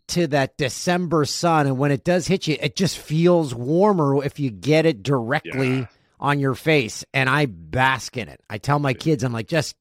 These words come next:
Speaker 1: feel it on your face for, like, twenty seconds because it's rejuvenating."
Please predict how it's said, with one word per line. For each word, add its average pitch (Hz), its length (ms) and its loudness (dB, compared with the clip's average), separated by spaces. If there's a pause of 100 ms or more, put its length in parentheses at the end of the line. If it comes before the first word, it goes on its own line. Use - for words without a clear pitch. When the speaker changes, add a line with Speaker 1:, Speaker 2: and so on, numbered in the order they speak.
(400)
Speaker 1:
feel 208 300 2
it 202 80 2
on 190 120 2
your 160 140 2
face 180 380 0
for, 185 100 -2
like, 151 180 2
twenty 165 360 0
seconds 127 760 -4
because 120 600 -2
it's 127 360 -4
rejuvenating." 113 960 0